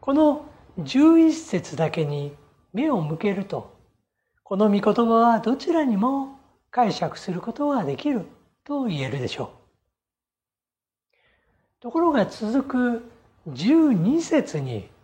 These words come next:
目を向けますと、羊飼いでなく、自分の羊を持たない雇い人は、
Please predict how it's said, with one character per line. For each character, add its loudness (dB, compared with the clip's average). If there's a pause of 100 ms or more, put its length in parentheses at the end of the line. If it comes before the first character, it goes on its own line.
(140)
目 -2
を -2
向 -6
け -8
ま 0
す -14
と、 -18 (1600)
羊 2
飼 6
い 4
で 0
な 2
く、 -12 (360)
自 2
分 4
の 4
羊 0
を 8
持 4
た 0
な 4
い -2
雇 0
い 0
人 2
は、 -2